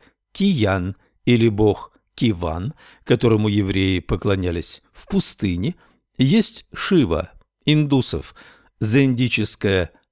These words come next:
Аш есть С в Индии. Поэтому Хапта есть Сапта, Хинду есть Синдхая, Уайлдер.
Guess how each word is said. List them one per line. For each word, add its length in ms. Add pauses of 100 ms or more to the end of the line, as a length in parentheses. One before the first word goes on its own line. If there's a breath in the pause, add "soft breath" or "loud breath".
Аш 460 (120)
есть 460
С 380 (180)
в 160
Индии. 440 (680 soft breath)
Поэтому 560
Хапта 480
есть 480 (140)
Сапта, 680 (320)
Хинду 480
есть 460 (160)
Синдхая, 1080 (500)
Уайлдер. 760